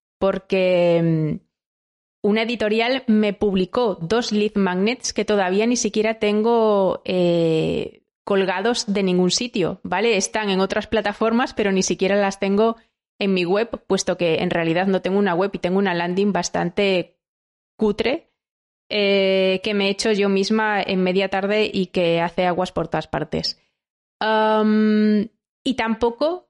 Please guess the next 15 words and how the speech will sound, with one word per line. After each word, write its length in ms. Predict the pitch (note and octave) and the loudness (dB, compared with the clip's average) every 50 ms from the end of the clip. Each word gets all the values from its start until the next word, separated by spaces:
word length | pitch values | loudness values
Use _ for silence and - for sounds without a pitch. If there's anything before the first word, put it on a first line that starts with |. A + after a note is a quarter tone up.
| _ _ _ | _ _ _
tampoco 440 | - A3 G#3 G3+ A3 G#3 - A#3+ B3 | -2 -2 0 0 -2 0 0 0 0
he 80 | A#3+ | 0
tirado 480 | A#3+ A#3+ A#3 G#3+ G#3+ A3 A3+ A#3+ A#3+ A#3 | 0 0 0 0 2 0 0 0 0 2
de, 680 | G#3+ G#3 G#3 G#3+ A3 A3 G#3+ G#3+ G#3+ G3+ F3+ - - - | 2 2 2 4 2 2 2 2 2 2 2 0 -2 -4
eh, 760 | - G3 F#3 F#3 F#3 F#3 F3+ F3+ F3 F3 E3+ E3+ E3 D#3 - - | -2 0 2 2 4 4 4 4 2 2 2 2 2 0 0 -4
hacer 400 | F3+ F3+ - - G3+ G3 G3 G3 | -8 -10 -4 -4 -2 -2 0 0
vídeos 720 | G3+ G#3+ G#3+ G3 G#3 G#3+ G#3+ A3 A3 A3 G#3+ - - - | -2 -2 -2 -2 -2 0 2 2 0 0 0 -4 -4 -2
o 180 | - F#3+ F3+ F3+ | -2 0 0 2
reels, 720 | F3 F#3 G3 A3 A3 A3 G#3+ A3+ A3+ A3 - - - - - - _ _ _ _ - - - - | 2 0 0 0 0 0 0 0 0 2 2 0 0 0 -4 -14 _ _ _ _ -14 -12 -4 -2
ni 220 | G#3+ G#3+ G#3+ G#3+ | 0 2 2 0
siquiera 720 | G#3 - G#3 F#3+ - - G#3 G#3 G#3 A#3 A#3+ A#3+ A3+ G#3+ G3 | 0 0 -2 -2 0 0 0 0 2 0 0 0 -2 -2 0
directos, 880 | G3 G#3 G3+ F#3+ A3 G#3+ A3 - - B3 B3+ B3+ - - - - _ _ _ | 0 0 0 0 -2 -2 -4 -2 0 0 0 0 0 -2 -4 -6 _ _ _
eh, 360 | - F#3 F#3 F3+ F3+ F3 F3 - | -2 0 2 2 2 2 0 0
como 200 | - F#3 F#3 F#3 | -2 0 0 0
host 460 | F#3 - - A3 A3+ A#3+ - - _ | -2 -2 -2 0 0 -2 -2 -8 _